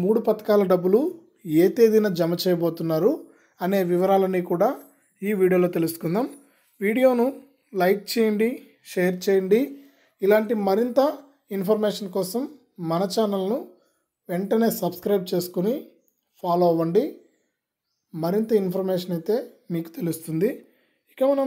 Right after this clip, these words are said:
వివరాలైతే చూసేద్దాం. మన ఏపీ రాష్ట్ర వ్యాప్తంగా మహిళల కోసం ఈ జనవరి నెలలో మూడు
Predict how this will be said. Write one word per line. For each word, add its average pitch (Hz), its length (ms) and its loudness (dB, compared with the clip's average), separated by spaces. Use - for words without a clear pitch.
వివరాలైతే 208 560 4
చూసేద్దాం. 185 440 0
మన 196 100 -2
ఏపీ 214 220 6
రాష్ట్ర 202 300 -2
వ్యాప్తంగా 202 440 -2
మహిళల 226 340 6
కోసం 233 260 2
ఈ 202 160 -4
జనవరి 190 340 2
నెలలో 185 280 2
మూడు 233 180 2